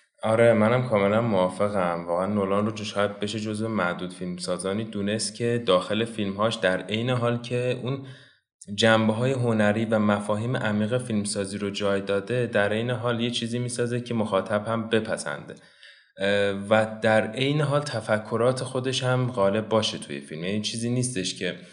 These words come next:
اه، مثلاً بگه من میام مثلاً در رابطه با عدالت مثلاً می‌خوام فیلم بسازم که خودش عمیقاً اون رو درک نکرده باشه. یعنی کاملاً مشخصه اون مفاهیمی رو که داره توی فیلماش بهش اشاره می‌کنه، خودش عمیقاً بهش،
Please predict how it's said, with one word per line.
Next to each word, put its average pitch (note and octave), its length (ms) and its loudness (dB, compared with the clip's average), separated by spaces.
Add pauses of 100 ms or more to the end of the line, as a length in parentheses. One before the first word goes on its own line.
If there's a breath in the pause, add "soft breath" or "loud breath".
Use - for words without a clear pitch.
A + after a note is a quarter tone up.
(440 loud breath)
اه، F#2 340 0
مثلاً F#2 580 -2
بگه F#2 260 -4
من F#2+ 220 -2
میام F#2+ 320 -4
مثلاً G2 440 -2
در F#2 160 2
رابطه F#2 400 -6
با - 220 0
عدالت G2 580 2
مثلاً G2 360 -2
می‌خوام G2+ 600 -4
فیلم A2 220 0
بسازم F#2 420 0
که F#2 100 -8
خودش A2 540 -2 (340)
عمیقاً G2+ 360 0
اون G#2 180 0
رو G2+ 100 -2
درک F#2+ 420 2
نکرده F2 520 -2
باشه. E2+ 260 -8
یعنی B2+ 120 -4
کاملاً G#2+ 440 -2
مشخصه B2+ 720 -6 (340 loud breath)
اون C3+ 100 -4
مفاهیمی A#2 760 2
رو G#2 100 0
که F#2 180 -8
داره F#2 300 0
توی F#2 180 -8
فیلماش F#2 340 -6
بهش F#2 240 -4
اشاره F2+ 320 -4
می‌کنه، G2 500 -4
خودش A#2 300 -2
عمیقاً G2 420 -4
بهش، G#2+ 320 -2